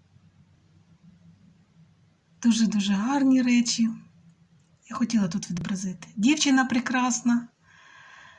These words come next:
Ну і ще тут така новинка. Я хочу підписувати свої роботи авторські, щоб був мій знак.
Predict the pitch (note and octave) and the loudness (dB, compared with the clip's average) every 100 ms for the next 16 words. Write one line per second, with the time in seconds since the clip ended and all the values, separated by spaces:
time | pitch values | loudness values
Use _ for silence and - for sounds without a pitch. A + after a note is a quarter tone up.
0 | - _ _ C#4 D#4 A#3+ C#4 C#4 A#3+ - | -20 _ _ 0 2 4 2 0 -2 -2
1 | A3+ A3 G#3+ G#3 A#3 C#4 C4 A#3+ A3+ A3 | 0 2 2 4 2 2 2 0 0 0
2 | - _ _ _ _ _ _ _ _ _ | -8 _ _ _ _ _ _ _ _ _
3 | _ _ _ _ - G#3+ G#3 G3 G#3+ A#3 | _ _ _ _ -2 2 2 0 0 0
4 | - - B3+ C#4 C#4 C#4+ - C4+ C4 A#3+ | -2 -2 -2 0 -2 -2 -2 0 0 0
5 | B3+ B3 B3+ A#3+ - - _ A#3+ A3+ B3 | 0 -2 -2 -4 -6 -20 _ -6 -4 -6
6 | - - A#3 - - _ - - _ _ | -8 -4 -6 -6 -18 _ -20 -20 _ _
7 | - _ - _ _ _ _ _ - A3 | -20 _ -20 _ _ _ _ _ -6 -2
8 | F#3+ G3+ G3+ G3 F#3+ A3 C4 - | 2 4 4 4 4 2 0 -4